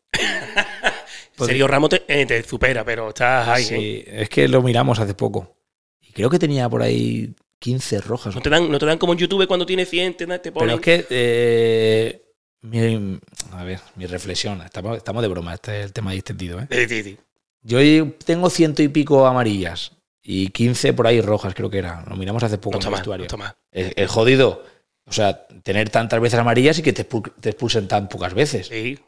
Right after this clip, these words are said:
Speaker 2: Quin-, yo tengo
Speaker 1: Está bien,
Speaker 2: veintisiete
Speaker 1: aguanta.
Speaker 2: años y
Speaker 1: Aguantado,
Speaker 2: te,
Speaker 1: aguantado.
Speaker 2: te,
Speaker 1: Ahí la, con
Speaker 2: te
Speaker 1: una amarilla aguantamos
Speaker 2: he
Speaker 1: un montón de
Speaker 2: resumido mi
Speaker 1: partidos.
Speaker 2: trayectoria en diez minutos, pero han sido prácticamente veinte años de fútbol. Oye, quince
Speaker 1: Está bien, está
Speaker 2: amarillas.
Speaker 1: bien.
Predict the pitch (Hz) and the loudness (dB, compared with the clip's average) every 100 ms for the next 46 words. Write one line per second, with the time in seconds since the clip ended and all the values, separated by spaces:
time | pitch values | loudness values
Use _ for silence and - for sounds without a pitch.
0 | _ - 95 - 87 90 95 113 120 139 | _ -10 -10 -10 -10 -6 -4 -2 0 2
1 | 135 117 123 123 104 131 165 110 123 123 | 2 0 -2 -4 -2 -2 -2 -4 -4 -4
2 | 110 131 127 117 117 123 127 131 147 151 | 0 2 2 2 2 4 6 6 6 4
3 | - 143 147 147 156 175 170 - - 165 | 2 4 6 6 6 6 6 6 4 4
4 | 160 160 160 143 156 147 139 175 135 117 | 2 2 2 2 2 2 2 2 4 2
5 | 117 120 120 120 117 131 151 156 156 202 | 2 0 0 -2 2 2 4 2 4 4
6 | 196 123 113 104 101 104 131 147 123 113 | 4 4 4 4 4 0 2 4 6 4
7 | 117 104 107 104 107 107 104 104 104 101 | 0 0 0 0 0 0 0 -2 -2 -2
8 | 98 101 98 92 101 92 135 170 113 - | -2 -2 -4 -4 -4 -2 2 4 2 -2
9 | _ _ _ _ - 101 98 90 90 117 | _ _ _ _ -4 -4 -2 -8 -4 -2
10 | 127 113 113 135 | 0 0 -2 -4